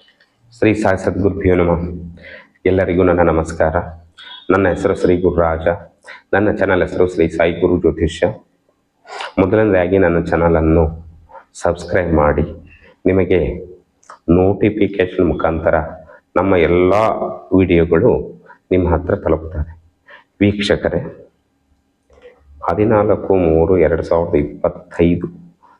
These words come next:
ಶುಕ್ರವಾರ ಹೋಳಿ ಹುಣ್ಣಿಮೆ ದಿನ ವಿಶೇಷವಾಗಿ ಈ ಅದೃಶ್ಯ ಗ್ರಹಣ, ಅಂದ್ರೆ ಅದೃಶ್ಯ ಚಂದ್ರಗ್ರಹಣದ ಬಗ್ಗೆ ನಾವು ಈ ದಿನ ತಿಳಿದುಕೊಳ್ಳೋಣ.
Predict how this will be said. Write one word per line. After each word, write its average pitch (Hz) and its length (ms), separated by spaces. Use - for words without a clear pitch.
ಶುಕ್ರವಾರ 76 840
ಹೋಳಿ 95 680
ಹುಣ್ಣಿಮೆ 80 420
ದಿನ 78 160
ವಿಶೇಷವಾಗಿ 80 1200
ಈ 90 260
ಅದೃಶ್ಯ 98 600
ಗ್ರಹಣ, 76 340
ಅಂದ್ರೆ 90 220
ಅದೃಶ್ಯ 101 460
ಚಂದ್ರಗ್ರಹಣದ 95 1300
ಬಗ್ಗೆ 82 180
ನಾವು 101 240
ಈ 85 220
ದಿನ 82 180
ತಿಳಿದುಕೊಳ್ಳೋಣ. 78 760